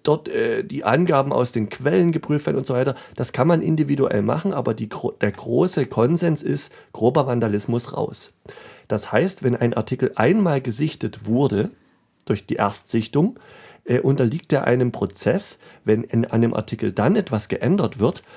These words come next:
wird dem anonymen Benutzer, der, äh, nicht an die Wikipedia angemeldet ist, der einfach nur Leser ist,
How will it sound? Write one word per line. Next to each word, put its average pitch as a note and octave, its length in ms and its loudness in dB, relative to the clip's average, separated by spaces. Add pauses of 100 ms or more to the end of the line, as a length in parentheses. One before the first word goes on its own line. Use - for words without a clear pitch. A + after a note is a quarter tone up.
(160)
wird - 320 -2 (300)
dem G#2 340 0
anonymen C3 840 2
Benutzer, D3+ 500 0
der, G#2+ 360 -2
äh, C3 240 -2
nicht F3+ 340 0
an D3+ 120 0
die C#3+ 80 -2
Wikipedia C3 400 -4
angemeldet F3+ 440 0
ist, - 100 -4
der - 80 -2
einfach A#2+ 240 -2
nur G2+ 120 0
Leser G#2+ 480 0
ist, - 260 -4